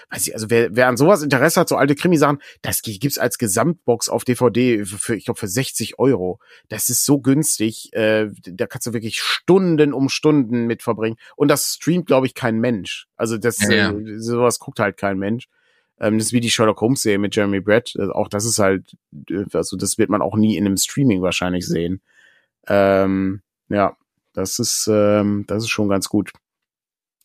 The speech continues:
Speaker 1: Kann man gut machen. Ja, das war das. Ich hatte noch was anderes. Äh, warte mal, muss ja ganz kurz nachgucken, was ich mir notiert habe hier. Ähm, die, ähm, DreamHack, hatten wir schon über die DreamHack gesprochen?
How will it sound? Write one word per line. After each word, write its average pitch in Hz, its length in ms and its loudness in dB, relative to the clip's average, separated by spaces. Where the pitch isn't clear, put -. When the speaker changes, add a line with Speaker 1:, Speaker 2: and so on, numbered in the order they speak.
Speaker 1:
Kann - 160 0
man 170 200 4
gut 185 180 0
machen. 147 320 2
Ja, 143 240 4
das 156 200 0
war 165 100 4
das. 165 240 2
Ich 147 180 -8
hatte 185 220 -6
noch 190 240 -4
was 156 180 -8
anderes. 131 500 -8
Äh, 120 220 4
warte 143 160 0
mal, 120 60 0
muss 156 160 2
ja 156 100 4
ganz 165 180 0
kurz - 180 -6
nachgucken, 165 340 0
was 123 140 0
ich 123 100 -8
mir 113 120 0
notiert 113 520 -2
habe 90 240 -2
hier. 90 280 -6
Ähm, 117 640 2
die, 107 380 -2
ähm, 104 1200 0
DreamHack, 214 420 2
hatten 196 180 -2
wir 160 80 4
schon 151 160 2
über 123 120 0
die 110 160 -6
DreamHack 180 340 0
gesprochen? 233 600 -8